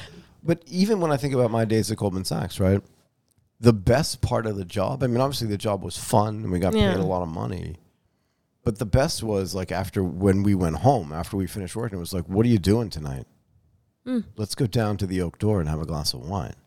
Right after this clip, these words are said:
Speaker 2: Yeah.
Speaker 1: That's where the business really got built.
Speaker 2: Right.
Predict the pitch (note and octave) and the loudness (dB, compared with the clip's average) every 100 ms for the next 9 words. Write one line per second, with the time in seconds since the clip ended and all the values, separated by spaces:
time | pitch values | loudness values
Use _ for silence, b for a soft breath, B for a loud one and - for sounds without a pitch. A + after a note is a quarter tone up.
0 | - A3+ G#3 - - G2+ G#2+ E3 - C#3+ | -6 -2 -2 -2 -14 -6 -4 -4 -4 -2
1 | C3 G#2 E2+ A2+ A#2+ A2 F2 G#2 G#2+ F2+ | 0 -2 -2 -2 -2 -6 -4 -2 0 0
2 | C#2+ - A2 F2 - - G3 F3 | -2 0 0 0 -4 -2 0 0